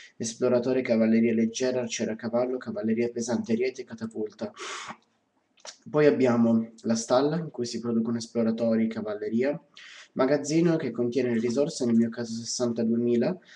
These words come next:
e poi l'accademia, a livello uno si possono creare i nobili nell'accademia. Come potete vedere io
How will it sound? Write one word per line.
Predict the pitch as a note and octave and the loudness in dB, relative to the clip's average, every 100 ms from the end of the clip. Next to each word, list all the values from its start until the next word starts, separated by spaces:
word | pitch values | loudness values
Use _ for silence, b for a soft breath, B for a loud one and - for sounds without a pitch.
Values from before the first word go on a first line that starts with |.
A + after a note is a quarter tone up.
| B B | B B
e | - - | -2 2
poi | D#3+ | 6
l'accademia, | C#3+ C#3 D3+ A#2+ A#2+ B2+ C#3 D3+ - - | 6 4 0 2 2 2 0 -2 -12 -6
a | |
livello | A#2+ A#2+ B2 C#3 | -2 2 4 4
uno | C3+ C#3 | 4 0
si | A#2+ C#3 - | -4 -10 -8
possono | A#2 A2+ A#2+ A#2 | -8 -4 -2 -2
creare | A#2 A#2+ A#2 | 0 0 0
i | |
nobili | A2 G#2+ A2+ A#2 | 0 -2 0 2
nell'accademia. | A2 G#2+ - A2 G#2+ A2 C#3+ F3+ B B B - | 0 -2 -6 -4 0 0 0 -4 B B B -6
Come | B2+ A#2+ | -4 -2
potete | B2+ C3+ C#3 | -4 -4 -2
vedere | C#3 C3 C3+ D3 D3 - | 0 0 2 0 -4 -4
io | C3+ B2+ B2 - | 0 2 0 -4